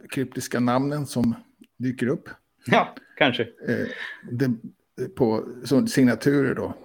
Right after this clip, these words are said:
Speaker 1: när
Speaker 2: Ja.
Speaker 1: det handlar om de här grejerna.
Speaker 2: Ja. Och sen om man, eh, eh, är vaken sen på lördag kväll då, om man var uppe tidigt på morgonen,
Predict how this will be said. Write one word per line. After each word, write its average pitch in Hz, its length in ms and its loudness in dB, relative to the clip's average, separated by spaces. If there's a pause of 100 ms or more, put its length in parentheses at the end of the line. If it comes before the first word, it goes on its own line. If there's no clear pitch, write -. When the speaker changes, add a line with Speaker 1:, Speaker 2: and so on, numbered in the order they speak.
(240)
Speaker 1:
när 113 200 2
Speaker 2:
Ja. 117 40 0
Speaker 1:
det 113 140 0
handlar 117 260 2
om 120 60 4
de 107 120 2
här 107 60 2
grejerna. 104 280 -2 (400)
Speaker 2:
Ja. - 200 -4 (540)
Och 135 120 2
sen 196 200 6
om 202 100 6
man, 180 240 4
eh, 175 60 2
eh, 160 720 6
är 143 340 0
vaken 131 380 2
sen 123 200 2
på 127 60 4
lördag 127 280 6
kväll 170 220 6
då, 127 60 4
om 117 100 4
man 113 120 4
var 113 80 6
uppe 110 160 -2
tidigt 110 380 0
på 113 80 -4
morgonen, 113 500 2